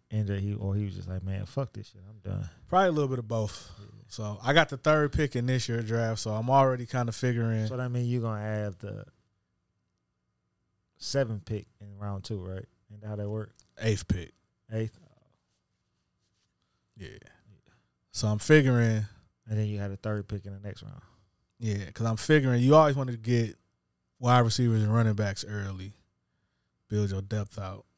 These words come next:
Speaker 1: So if, with the third pick, who you drafting? Who you eyeing right now?
Speaker 2: If the light shine down upon me, I would love to get Justin Jefferson at three, but he's probably going one.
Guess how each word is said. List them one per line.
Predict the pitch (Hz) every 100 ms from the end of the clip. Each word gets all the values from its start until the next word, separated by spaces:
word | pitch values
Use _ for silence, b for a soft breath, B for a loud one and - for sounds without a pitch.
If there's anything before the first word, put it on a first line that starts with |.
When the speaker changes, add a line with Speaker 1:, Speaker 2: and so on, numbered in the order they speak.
| _
Speaker 1:
So | _ 113 110
if, | 104 - _ 113
with | 107
the | -
third | 117 110
pick, | 113 104
who |
you | 104 95
drafting? | 98 92 87 87 _ _ _ _ _ _ _ _ _ _ _ _ _ _ _ B B B B -
Who | 113
you | 110
eyeing | 107 101 98
right | 98 92
now? | 90 87 - _ _ _ _ _ _ _ _ _ _ _ _ _ _ _ _ _
Speaker 2:
If | 117 107
the | 110
light | 107 127 143
shine | - - 131 127 123
down | 117 117 107
upon | 98 131 127 110
me, | 104
I | 104
would | 104
love | 117 123
to | 107
get | 104
Justin | 98 110 - 101
Jefferson | 113 113 98 101
at | 98
three, | - 101
but | 98 92
he's | 123 127
probably | - 107 101
going | 98 101 95 92 95
one. | 95 85 82